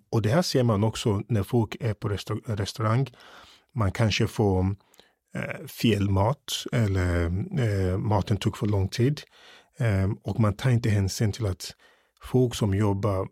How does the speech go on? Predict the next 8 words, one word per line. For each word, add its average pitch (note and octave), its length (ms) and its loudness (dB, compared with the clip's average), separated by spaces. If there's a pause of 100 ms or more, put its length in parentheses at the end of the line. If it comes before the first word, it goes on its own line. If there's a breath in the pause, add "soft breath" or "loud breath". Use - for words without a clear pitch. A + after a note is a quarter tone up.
(840)
i - 60 -4
den G#2 120 0
här G2 100 2
branschen, F#2+ 500 -2 (480)
eh, F#2+ 280 2 (120)
sliter G#2 640 -2 (320)
väldigt G2+ 480 -2
mycket. A2 360 -4